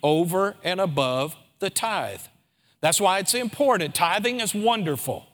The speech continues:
and we need to be tithers, but we can't stop there.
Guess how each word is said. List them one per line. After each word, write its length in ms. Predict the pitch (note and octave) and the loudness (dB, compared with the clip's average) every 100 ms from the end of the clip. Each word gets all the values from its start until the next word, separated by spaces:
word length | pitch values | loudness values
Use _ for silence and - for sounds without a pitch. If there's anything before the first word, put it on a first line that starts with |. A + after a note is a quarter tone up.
| _ _ _ | _ _ _
and 160 | D#3 E3+ | -2 0
we 140 | F#3 | 0
need 280 | F3+ G#3+ A3 | 2 2 0
to 60 | A3 | 0
be 180 | A3+ | -2
tithers, 600 | G#3 G#3+ G#3 D#3+ B2+ A2 - - - _ | -2 -2 -2 -2 -4 -6 -10 -16 -20 _
but 180 | C#3+ F#3 | 2 4
we 160 | F3 F#3 | 2 0
can't 420 | - G#3 A3+ - - _ _ | -2 -4 -4 -8 -18 _ _
stop 720 | - - - G3+ F#3+ C#3 - - - _ - | 0 2 2 4 4 2 -2 -12 -20 _ -2
there. 480 | C#3 F3 C3+ E2+ | 0 2 0 -6